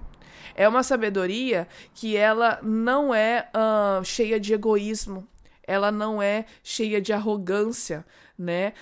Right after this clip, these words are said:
Não é, não tem uma visão desproporcional da realidade, né? As, nós, como seres humanos, a gente tem a tendência natural a todas essas coisas, egoísmo, arrogância, mas o, a sabedoria divina,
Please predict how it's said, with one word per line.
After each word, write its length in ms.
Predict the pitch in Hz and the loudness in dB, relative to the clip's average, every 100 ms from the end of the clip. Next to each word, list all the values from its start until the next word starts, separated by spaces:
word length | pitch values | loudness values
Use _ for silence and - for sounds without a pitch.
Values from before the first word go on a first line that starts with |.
| - | -12
Não 340 | 202 220 247 233 | -4 0 2 2
é, 100 | 220 | 0
não 200 | 233 240 | 0 -2
tem 180 | 247 233 | -4 -2
uma 180 | 233 | -2
visão 400 | 220 226 208 214 | -2 -2 -2 -2
desproporcional 1400 | 214 226 - - 226 - 220 214 240 214 185 185 208 247 | -2 -2 -4 -2 -2 0 0 0 -2 -2 0 2 2 2
da 120 | 208 | 0
realidade, 920 | 196 196 175 170 165 156 151 - - - - - | -2 0 0 -2 -4 -4 -6 -8 -14 -18 -20 -14
né? 220 | - 175 202 - - | -8 -6 -8 -14 -6
As, 200 | 180 185 | -4 -4
nós, 340 | 202 202 220 - | -2 0 0 -2
como 180 | 226 | -6
seres 240 | 226 226 214 | -2 -2 -2
humanos, 340 | 202 196 208 | -4 -6 -4
a 60 | 202 | -4
gente 260 | 208 208 | -4 -8
tem 400 | - 202 214 220 | -6 -4 -4 -6
a 60 | 175 | -8
tendência 840 | - 208 196 185 196 269 302 262 214 | -4 -4 -2 0 0 0 -2 0 0
natural 540 | 202 - 214 190 202 | 0 0 0 2 0
a 60 | 196 | 0
todas 240 | 403 480 | 0 0
essas 280 | 508 453 - | 0 0 -2
coisas, 540 | - 180 156 156 160 | 0 2 2 0 -6
egoísmo, 680 | 175 185 185 175 208 196 185 | -4 0 0 -2 -4 -6 -6
arrogância, 800 | 175 185 175 160 185 202 - 175 - - - - | -4 -4 -2 0 0 0 -4 -10 -16 -20 -20 -14
mas 680 | 185 196 196 202 208 - - | -4 2 4 2 2 -2 -2
o, 320 | 240 269 330 - | 2 4 4 2
a 100 | 254 | -2
sabedoria 480 | 247 262 240 233 233 | -2 -2 0 0 0
divina, 720 | 196 226 190 202 240 214 160 | -4 -6 -6 -6 -4 -4 -4